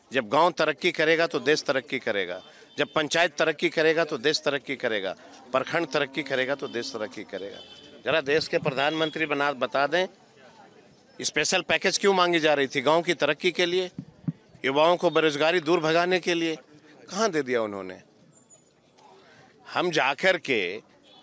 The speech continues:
और कहीं कह देंगे कि हमारे नाम पे ऐसा कर दो, तो जवाब पूछते हैं ना जनता कि तुमने किया क्या? गया की जनता यही तो सवाल पूछ रही है। मैंने तमाम देश के मीडिया से आग्रह किया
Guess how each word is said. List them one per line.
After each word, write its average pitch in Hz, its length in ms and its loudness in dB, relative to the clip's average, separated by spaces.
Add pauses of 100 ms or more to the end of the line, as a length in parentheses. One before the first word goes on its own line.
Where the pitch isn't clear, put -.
(180)
और 131 80 2
कहीं 156 300 0
कह 147 220 0
देंगे 185 320 2
कि 180 120 -2
हमारे 151 380 2
नाम 180 240 0
पे 175 120 0
ऐसा 165 220 2
कर 175 220 0
दो, 131 280 -2 (520)
तो 180 80 2
जवाब 160 320 2
पूछते - 340 2
हैं 196 80 4
ना 240 80 4
जनता 233 360 2
कि 190 120 -2
तुमने 196 280 0
किया 185 300 2
क्या? 151 360 -2 (880)
गया 165 220 2
की 202 140 0
जनता 190 300 0
यही 190 140 2
तो - 140 -4
सवाल 196 320 2
पूछ 214 260 -4
रही 208 200 2
है। 107 180 -4 (1200)
मैंने 175 480 2
तमाम 185 640 2
देश 160 280 4
के 175 220 0
मीडिया 147 420 2
से 156 180 -2
आग्रह 127 420 2
किया 95 460 -2